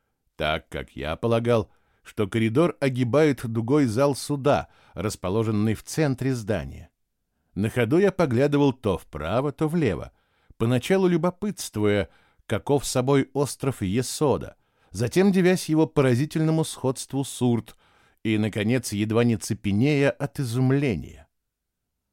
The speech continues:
Вскоре увенчанные снежными шапками горы и равнины пампасов уступили место череде крайне странных интерьеров — как будто каждое из окон вело в иное,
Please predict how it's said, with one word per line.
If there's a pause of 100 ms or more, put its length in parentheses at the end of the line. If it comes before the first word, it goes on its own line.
Вскоре (280)
увенчанные
снежными
шапками
горы
и
равнины
пампасов (480)
уступили
место
череде
крайне
странных
интерьеров — (560)
как
будто
каждое
из
окон (320)
вело
в
иное,